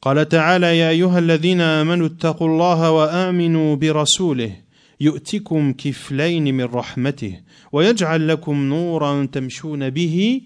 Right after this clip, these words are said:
ويغفر لكم. Que la piété est une cause qui permet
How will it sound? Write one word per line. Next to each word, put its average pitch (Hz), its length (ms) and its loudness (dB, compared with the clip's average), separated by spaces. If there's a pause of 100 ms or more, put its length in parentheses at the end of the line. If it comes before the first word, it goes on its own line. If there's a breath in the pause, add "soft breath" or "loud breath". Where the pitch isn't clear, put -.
(200)
ويغفر 123 760 -2
لكم. 107 580 -6 (1080 soft breath)
Que 165 100 4
la 175 120 8
piété 214 640 0 (840 soft breath)
est 180 260 -2
une 185 160 -2
cause 208 480 2
qui 180 200 -2
permet 208 680 2